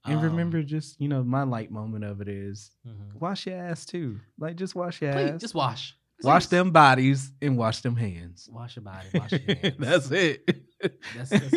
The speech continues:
Speaker 2: all.
Speaker 1: <laughs> Should have been wash your hands already, but, you know, I used
Speaker 2: Right.
Speaker 1: to call people out at work. And I used to get looks.
Speaker 2: Well, and that's the
Speaker 1: 'Cause
Speaker 2: thing.
Speaker 1: we'd be in the bathroom, and I'm like, "You just left that stall, and you about to wa-,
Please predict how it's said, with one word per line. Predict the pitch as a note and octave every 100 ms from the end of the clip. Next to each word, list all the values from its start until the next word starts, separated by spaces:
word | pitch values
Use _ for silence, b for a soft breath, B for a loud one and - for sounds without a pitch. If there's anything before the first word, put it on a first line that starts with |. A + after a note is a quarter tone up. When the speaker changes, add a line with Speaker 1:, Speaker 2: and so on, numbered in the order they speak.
| -
Speaker 2:
all. | - -
Speaker 1:
<laughs> | -
Should | - C4
have | B3+
been | A3 G#3+
wash | F3+ F#3
your | F#3
hands | E3+ D#3+ D#3+
already, | C#3+ C#3 C3+ A#2+ A2+
but, | A#2 B2+ B2 G#2+
you | - C3
know, | A#2 F#2 D2+
I | C#3+
used | E3 D#3
Speaker 2:
Right. |
Speaker 1:
to | C#3+
call | C#3+
people | C3+ C3+ C3
out | A#2+ A#2
at | A2+
work. | G#2+ G#2 G#2 _
And | C3+ A#2+
I | G2
used | A#2+ C3
to | C#3
get | C#3
looks. | A2+ G2+ - - -
Speaker 2:
Well, | A3+ A3 G#3+ _
and | F#3+ G#3+
that's | G#3+
the |
Speaker 1:
'Cause | B2 A2+
Speaker 2:
thing. | A#2 A2
Speaker 1:
we'd | A2 B2
be | C#3+
in |
the | D3
bathroom, | C3+ B2+ B2+ B2+ B2
and | A#2+
I'm | B2
like, | A#2+ A#2+
"You | D3
just | C3+ B2+
left | C3 C#3
that | C#3+
stall, | C3+ C#3+ C3
and |
you | B2+
about | C3+ B2+
to |
wa-, | A#2